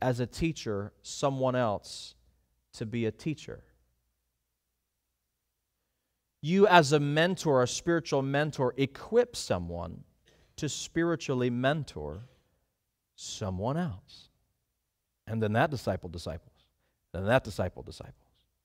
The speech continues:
And some of you have been the product of a good discipler, many of you. Someone who pours into your life and,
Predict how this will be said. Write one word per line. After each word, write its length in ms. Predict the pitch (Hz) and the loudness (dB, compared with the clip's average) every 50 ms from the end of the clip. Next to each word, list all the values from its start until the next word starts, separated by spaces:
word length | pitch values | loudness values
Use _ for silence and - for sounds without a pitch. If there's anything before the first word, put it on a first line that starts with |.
| _ _ _ _ _ _ _ _ _ _ _ _ _ _ _ _ - - - - | _ _ _ _ _ _ _ _ _ _ _ _ _ _ _ _ -20 -20 -14 -10
And 100 | - 123 | -6 -4
some 140 | - 196 220 | 0 0 0
of 100 | 247 240 | 0 2
you 120 | 262 190 | 2 2
have 180 | 151 139 120 117 | 2 2 2 4
been 240 | 120 131 160 175 143 | 4 4 4 4 2
the 80 | 123 | -2
product 540 | 104 - 131 143 165 180 127 95 90 - - | 0 2 4 6 6 6 6 4 2 -2 -6
of 160 | - 101 95 | -6 -4 -4
a 40 | 110 | -2
good 200 | 101 120 120 107 | -2 -2 -4 -4
discipler, 580 | 107 - - 143 143 143 135 - - - - - | -6 -4 0 2 2 2 0 -2 -10 -12 -8 -2
many 300 | 107 123 156 196 185 113 | 0 0 2 2 0 -2
of 120 | 87 76 | -4 -6
you. 100 | - - - - _ _ _ _ _ _ _ _ _ _ _ _ _ _ _ _ _ _ _ _ | -10 -16 -18 -20 _ _ _ _ _ _ _ _ _ _ _ _ _ _ _ _ _ _ _ _
Someone 280 | - - 160 160 151 | -4 -4 -2 0 -2
who 80 | 135 123 | -2 -2
pours 340 | 113 - 156 165 165 135 139 | -2 -2 0 0 0 2 0
into 140 | 135 123 117 | 0 0 2
your 120 | 113 113 | 2 4
life 320 | 120 131 139 135 117 - | 6 6 6 4 2 0
and, 220 | - 107 104 98 | -4 -8 -8 -8